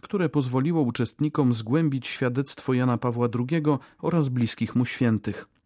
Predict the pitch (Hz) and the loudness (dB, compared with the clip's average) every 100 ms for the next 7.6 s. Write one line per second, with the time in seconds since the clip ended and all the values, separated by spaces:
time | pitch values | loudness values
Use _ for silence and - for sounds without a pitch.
0 | _ _ _ 117 104 95 95 - - 101 | _ _ _ -2 -2 -2 -4 -4 -4 -2
1 | 117 107 113 - 107 135 175 185 151 151 | -2 -2 -4 -4 -2 0 0 0 0 0
2 | 160 139 147 151 143 185 156 117 107 117 | 0 0 2 2 2 2 2 0 0 2
3 | 123 110 127 117 117 - 117 - 160 151 | 2 0 -2 0 -2 0 -4 0 2 2
4 | 127 - _ - 147 147 147 147 131 147 | -2 -8 _ -4 2 2 2 2 4 4
5 | 143 143 135 120 - 139 143 135 117 104 | 4 2 2 0 -2 0 4 4 2 2
6 | 147 151 147 139 131 123 120 135 135 127 | 2 4 2 2 2 2 0 2 2 2
7 | - - 156 139 123 | 0 0 2 2 -2